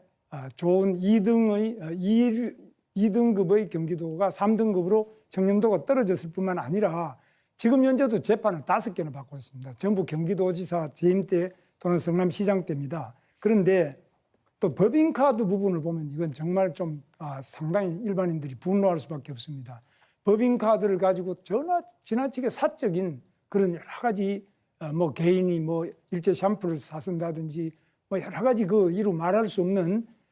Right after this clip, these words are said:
어, 그런, 어, 비리 부정이 많아서 이것 때문에 이미 그 경기도 관계자가 자, 재판을 받고 지금 유죄를 받고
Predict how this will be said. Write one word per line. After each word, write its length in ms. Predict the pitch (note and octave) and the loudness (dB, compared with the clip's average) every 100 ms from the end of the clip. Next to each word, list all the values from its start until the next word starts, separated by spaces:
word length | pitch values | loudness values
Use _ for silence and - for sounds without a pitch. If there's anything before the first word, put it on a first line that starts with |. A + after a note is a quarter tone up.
| _ - | _ -8
어, 120 | D3 | -2
그런, 500 | F#3+ F#3+ E3 D3+ D#3+ - | 2 4 2 -2 -8 -10
어, 120 | C#3+ A#2+ _ | -12 -12 _
비리 520 | - F#3 G3+ F#3+ D#3+ - _ | 2 4 6 2 0 -6 _
부정이 320 | F#3 G#3 F#3 | 0 2 0
많아서 560 | D3+ D#3+ E3+ E3+ D3 C3 _ _ | -4 -6 -6 -6 -10 -12 _ _
이것 240 | F#3 G#3+ A3 | 0 2 2
때문에 500 | B3 C4+ A#3 A#3 C#4 _ _ _ | 2 2 2 -2 -8 _ _ _
이미 420 | A#3 G#3 D#3+ F3 A#3+ | 2 4 2 -4 -2
그 260 | D#3+ D#3 E3+ | 0 0 0
경기도 340 | E3 F3 E3+ | 2 2 2
관계자가 800 | E3 A3+ G#3 D#3 D3 D3 C#3 F#3 _ _ _ _ | 0 2 0 -2 -8 -12 -12 -14 _ _ _ _
자, 260 | D#3 C3+ - | -12 -12 -2
재판을 460 | - E3+ F#3 D3+ | 0 2 0 0
받고 560 | E3+ D#3 - E3+ E3 D#3+ _ - | -6 -8 -8 -6 -6 -8 _ -8
지금 180 | D#3+ | -4
유죄를 440 | D3+ G3 G3+ F#3+ C3 | 0 4 4 2 -2
받고 520 | F#3 - E3 E3 | -6 -4 -4 -4